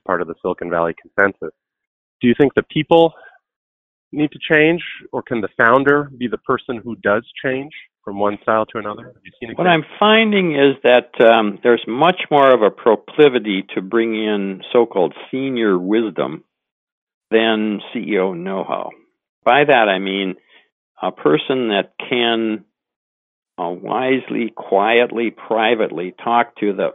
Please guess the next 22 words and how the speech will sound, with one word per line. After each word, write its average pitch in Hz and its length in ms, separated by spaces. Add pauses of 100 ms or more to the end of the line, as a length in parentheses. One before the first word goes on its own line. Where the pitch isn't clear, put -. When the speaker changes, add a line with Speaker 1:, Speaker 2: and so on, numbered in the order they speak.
Speaker 2:
founder, 120 440
knees 107 400
shaking 101 420
and, 82 300
um, 80 280 (380)
dry 107 320
throat, 117 340 (200)
about 120 460
what's 110 240
happening 120 480
to 95 60
the 92 60
business 120 460 (320)
and, 95 600
um, 50 600 (280)
describe 120 460
the 82 80
reality 98 680 (200)
of 101 120
both 104 240
that 87 220
person, 151 460